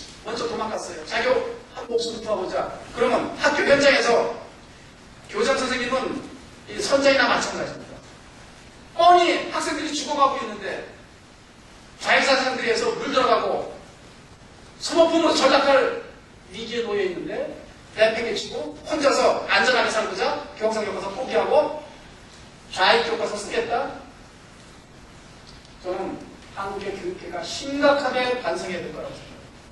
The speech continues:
다행스럽게도 이 부산의 부성고등학교 하나가 그 모든 어려움에도 불구하고 교과서, 교과서를 채택하고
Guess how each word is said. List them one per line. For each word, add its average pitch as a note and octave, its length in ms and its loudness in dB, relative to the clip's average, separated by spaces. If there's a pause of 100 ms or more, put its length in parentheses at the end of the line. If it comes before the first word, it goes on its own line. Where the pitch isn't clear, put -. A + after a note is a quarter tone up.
(3250)
다행스럽게도 F#3 920 -2 (880)
이 D3 220 -6
부산의 F#3+ 460 -2
부성고등학교 E3+ 880 -2 (880)
하나가 D#4+ 460 0 (360)
그 - 120 -4
모든 D4+ 540 4
어려움에도 A#3 480 2
불구하고 C#3+ 680 -4 (1600)
교과서, F3+ 300 -2
교과서를 D#3 360 -6
채택하고 - 640 -10